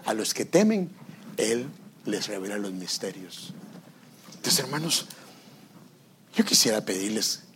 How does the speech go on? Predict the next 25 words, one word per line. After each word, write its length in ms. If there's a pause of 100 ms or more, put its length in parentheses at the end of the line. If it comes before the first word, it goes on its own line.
(160)
que 120
pidamos 540
al 100
Señor 320
sabiduría, 680
hermano. 280 (460)
Amén, 220
hermanos. 520 (1500)
Primero, 400
para 160
edificar 440
nuestra 340
casa. 420 (260)
Amén. 280 (840)
Edificarla. 720 (1080)
Hermano, 300
¿no 200
es 140
hermoso 520
que 100
nuestros 320
hogares 400
vivan 260
en 120
paz? 460